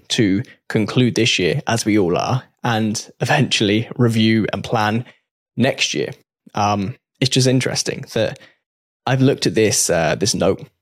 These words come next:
on my laptop fairly frequently, easily once a month, probably more often than that. And it's interesting because although there's twenty or so items on that list, even as early on as, like, March, April,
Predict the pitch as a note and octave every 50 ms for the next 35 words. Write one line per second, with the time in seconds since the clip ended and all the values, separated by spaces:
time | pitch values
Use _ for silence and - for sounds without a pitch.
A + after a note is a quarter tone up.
0 | _ _ _ _ _ _ _ _ _ _ _ _ _ _ _ _ _ _ _ -
1 | - G2 G2 G#2 G2 G2+ G2 F#2+ F2 - - - - - - G#2+ F#2 - - -
2 | _ _ _ _ _ _ _ _ - A2+ G#2 G#2 G2+ G2 G#2 A#2 - F#2+ G2 F2+
3 | - A2 F2+ F2 F#2 F2+ B2 - _ _ _ - - _ _ _ _ _ - B2+
4 | B2 A#2+ G#2+ C3 F3+ - F2 - F#2 F#2 - - - E2+ F2 E2+ - - - A#2+
5 | G2+ G#2 G#2 G#2 G#2 E2 C#2+ - - G2 F2+ F#2 G2+ F2+ F2+ G2 - - - -
6 | _ _ _ _ _ _ _ _ _ _ _ _ _ _ - A#2+ A#2 A#2+ A#2+ A#2+
7 | A#2+ A#2 - _ _ _ _ _ _ _ _ _ - C#3 C3 - D3+ D#3+ D3+ -
8 | G#2+ - - - F#2+ - G#2 - C#3+ B2+ A#2+ - - _ _ _ _ _ - B2+
9 | B2+ C#3+ C#3 D3+ D3+ C#3 C3+ B2 B2 A#2 A#2 - - _ - - - - C3 A#2+
10 | F#2+ D#2+ F2 D2+ - - - F#2 F2 F2 G#2 - - - - - - - - -
11 | - - - - - - - - - _ _ _ _ _ _ _ _ _ _ _
12 | _ _ - - - - - B2+ C#3 D#3+ D#3 C3 B2 A#2 A2+ A2+ G#2+ - G#2 G2+
13 | F#2+ G2 F#2+ F#2+ G#2 G2+ G#2 G2+ - - - - - - - - - F2+ - -
14 | - - - - - B1 - - - - - - C3